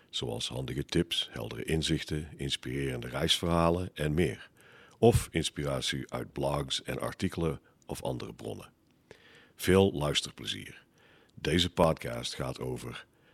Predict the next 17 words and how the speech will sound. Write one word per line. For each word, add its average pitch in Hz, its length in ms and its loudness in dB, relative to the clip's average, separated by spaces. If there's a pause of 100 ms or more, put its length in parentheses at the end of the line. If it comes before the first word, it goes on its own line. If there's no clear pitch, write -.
(220)
tien 143 220 6
tips - 360 2
voor 69 260 -4
een 58 60 -10
gezellig 69 600 -6
kerstdiner. - 720 -4 (2250)
Ja 92 300 12
hoor, 80 280 6 (320)
daar 69 140 0
gaan 82 320 8
we 82 60 8
weer. 80 380 6 (520)
Op - 200 0
naar 67 160 0
het 69 100 -4
kerstdiner, 58 640 -4
maar 60 280 -8